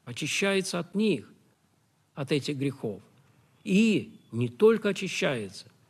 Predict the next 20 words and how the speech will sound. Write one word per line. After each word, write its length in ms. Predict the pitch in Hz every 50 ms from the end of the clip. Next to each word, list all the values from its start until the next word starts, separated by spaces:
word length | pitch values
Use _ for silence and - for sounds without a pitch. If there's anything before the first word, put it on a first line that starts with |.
| _ _ _ _ _ _ _ _ _ _ _ _
он 180 | - 123 120 117
получает 580 | - 131 127 127 117 - 135 131 123 113 107
большие 560 | 107 120 123 117 104 - - 143 127 123 120 107
силы 580 | - - - - 147 165 196 196 170 165 143
духовные 840 | 120 120 135 120 113 - 131 135 123 113 107 104 98 92 87 73 - _ _ _ _ _ _ -
в 180 | - 110 107
борьбе, 840 | 95 110 120 117 113 104 92 85 98 113 135 143 135 123 104 - - - - _ _ _ _ _ _ _ _ _ _ _ _ _ _ _ _ _ _ _ _ -
в 60 | 110
борьбе 800 | 104 95 113 110 98 98 87 90 92 110 143 156 147 123 101 76 - - - _ _ _ _ _ _ _ _ _ _ _ _ _ -
с 200 | - - - -
тем 260 | - 160 160 151 139
ветхим 560 | 117 107 139 160 156 - - - 135 123 120
человеком, 840 | 113 - 120 113 104 104 98 95 139 190 208 202 - 147 117 92 82 - _ _
в 180 | - - -
которого 1000 | _ - 165 143 135 139 - - - 170 185 190 190 175 170 165 151 131 135 135 127
всевается 1000 | 113 - - - 135 131 120 110 120 127 123 120 117 113 110 - - - 113 107 -
это 380 | - 123 110 107 - - 113 110
семя. 560 | 110 - - - 82 80 76 73 76 76 76 - - _ _
Вы 140 | - 98 92
слышите? 600 | - - - 135 160 151 - - 101 - - -